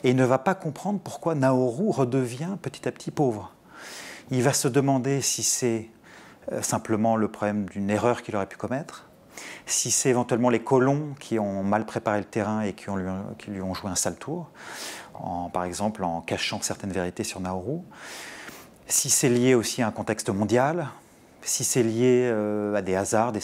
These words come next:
les simples aléas de la, la vie économique, ou alors si c'est plus profondément le problème de ces anciens pays colonisés qui ont du mal à complètement adopter le système occidental. Et c'est ces questionnements qui vont rester d'ailleurs en partie sans réponse, qui vont créer la tension dramatique du roman.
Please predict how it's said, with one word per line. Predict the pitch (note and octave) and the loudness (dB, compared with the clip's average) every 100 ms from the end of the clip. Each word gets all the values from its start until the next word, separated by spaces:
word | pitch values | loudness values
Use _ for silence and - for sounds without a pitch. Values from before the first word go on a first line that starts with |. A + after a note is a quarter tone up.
| - | -4
les | A#2 | -4
simples | A2+ - G#2+ G2+ G2 G#2 G#2 F#2+ G#2 | -4 -4 -4 -4 -6 -8 -6 -8 -4
aléas | G#2+ F#2+ G2+ | -4 -2 -2
de | A2+ | -4
la, | - G#2 | -6 -8
la | G2+ | -8
vie | G#2 | -6
économique, | G2+ G2 G#2+ D3+ - - - - - - - - - - - - | -6 -2 -2 -2 -6 -20 -18 -16 -14 -14 -14 -14 -16 -18 -8 2
ou | B2+ | 4
alors | B2+ D3 F3+ - | 6 4 4 0
si | - | 0
c'est | - D#3+ | 0 0
plus | D#3+ - | -2 -4
profondément | - B2 - A2 G2+ C3+ | -6 -6 -2 0 2 0
le | D#3+ A#2 | 0 -2
problème | - G#2+ A#2 C#3 D3 A#2+ | -2 -2 -2 -2 -4 -4
de | A2+ | -4
ces | - - G#2 G2+ A2 | -4 -4 -4 -4 -2
anciens | G#2+ A#2+ | -2 -2
pays | - A#2 | 0 0
colonisés | A2+ G2 G2 D3+ | 0 -2 0 -2
qui | D#3 | 0
ont | A2 | -2
du | G2 | 0
mal | G#2+ D#3 E3+ C3 - - - - - - - | 2 4 2 -2 -6 -18 -18 -16 -18 -18 -4
à | - B2+ | 0 0
complètement | - A#2+ A#2 C3+ | 0 -2 0 2
adopter | A#2+ A2 - C#3+ | 2 0 0 -2
le | B2+ | 0
système | - - A2 | -2 -2 -4
occidental. | G#2+ - G#2 - - - - - - - - - - - - | -4 -8 -8 -10 -14 -18 -20 -20 -20 -20 -16 -14 -16 -12 -2
Et | A#2+ | 0
c'est | - - E3 | 2 4 4
ces | - A#2+ | 4 2
questionnements | C#3 - B2+ A2+ E3 G3 | 0 2 2 2 0 -2
qui | - | 0
vont | A2+ | 0
rester | G#2+ - A#2+ | 0 0 2
d'ailleurs | A2+ | 4
en | G2 | 2
partie | F#2 - - | 0 -4 -4
sans | G2+ | -2
réponse, | F#2+ D#3 D#3 | -4 -4 -8
qui | - | -6
vont | G#2+ | -6
créer | G#2+ B2+ | -4 -4
la | A#2 | -4
tension | G#2+ G#2 A#2 | -4 -6 -4
dramatique | G2 G2 - - | -2 -4 -8 -8
du | G2 | -6
roman. | F2 A2+ D3 | -4 -4 -4